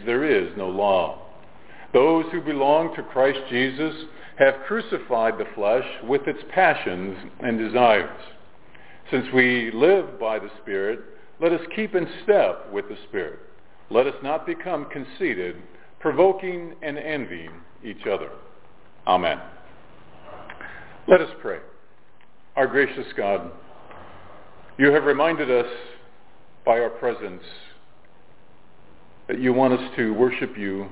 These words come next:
in all things. And Lord, I would just ask that that act of worship would continue. In Christ's name,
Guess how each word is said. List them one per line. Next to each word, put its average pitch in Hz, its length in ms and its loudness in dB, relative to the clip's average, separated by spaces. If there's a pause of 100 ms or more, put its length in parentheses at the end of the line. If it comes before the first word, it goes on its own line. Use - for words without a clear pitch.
(400)
in 104 120 -2
all 95 160 4 (100)
things. - 360 0 (1160)
And 92 80 -6
Lord, 92 220 6
I 95 80 8
would 92 160 -2
just 98 160 -8
ask 82 300 -2 (240)
that - 180 -6
that 104 320 4 (320)
act 127 240 -2
of 113 100 0
worship 123 400 -2 (360)
would 110 160 -4
continue. 85 420 -6 (800)
In 95 100 -2
Christ's - 400 2
name, 73 220 -8